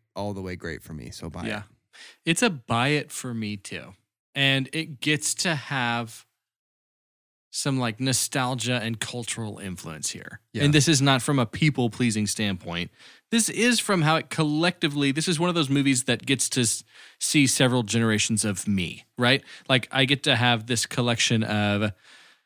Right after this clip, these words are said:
Speaker 2: like, preteen, teen, twenties, now thirties
Speaker 1: Yeah.
Speaker 2: Carter, and I get to, like, add up and average all those feelings overall, and it ends up being a buy it because I do love the mess. There is some,
Speaker 1: Yeah.
Speaker 2: and maybe this is gonna be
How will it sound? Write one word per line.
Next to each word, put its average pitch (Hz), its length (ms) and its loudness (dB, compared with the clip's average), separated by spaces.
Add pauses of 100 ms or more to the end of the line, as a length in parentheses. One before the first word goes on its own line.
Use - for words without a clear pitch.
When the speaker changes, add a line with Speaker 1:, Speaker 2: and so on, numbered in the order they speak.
(260)
Speaker 2:
like, 113 340 0 (280)
preteen, 120 600 4 (180)
teen, 117 420 2
twenties, 117 580 2 (140)
now 120 220 2
thirties 117 480 4
Speaker 1:
Yeah. - 40 -6
Speaker 2:
Carter, 101 520 2
and 113 400 4
I 123 80 4
get 117 180 2
to, 110 160 0
like, 98 240 -2 (380)
add 156 260 6
up 139 180 4
and 127 120 0
average 113 600 2 (120)
all 120 140 4
those 117 300 0
feelings 113 440 0
overall, 110 420 2
and 113 100 0
it 117 120 -2
ends 156 120 0
up 156 140 0
being 127 160 2
a 110 80 0
buy 101 220 2
it 92 200 -2 (280)
because 165 240 4
I 165 60 6
do 190 160 6
love 127 260 4
the 110 80 2
mess. 95 400 0
There 135 160 2
is 131 240 4
some, 113 400 2
Speaker 1:
Yeah. 92 220 -4 (260)
Speaker 2:
and 143 260 2
maybe 151 280 8
this 131 200 0
is 113 100 0
gonna 120 220 2
be 110 420 0